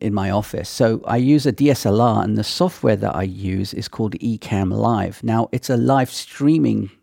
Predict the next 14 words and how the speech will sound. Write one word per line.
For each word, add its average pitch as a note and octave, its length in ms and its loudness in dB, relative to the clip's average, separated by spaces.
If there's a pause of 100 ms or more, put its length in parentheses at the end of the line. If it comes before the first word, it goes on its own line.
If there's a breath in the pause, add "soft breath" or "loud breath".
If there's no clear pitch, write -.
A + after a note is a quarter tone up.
(140)
um, F#2 360 -6
software, - 540 -6
but - 180 -6
you B2 100 -2
can A#2+ 480 2
record G#2+ 680 -2 (260)
with C3 220 4
it, - 160 -4
which F#2+ 160 -8
is A2+ 180 -6
what G#2 140 0
I'm G#2 260 -2 (120)
doing G2 280 0
now. F#2+ 320 -2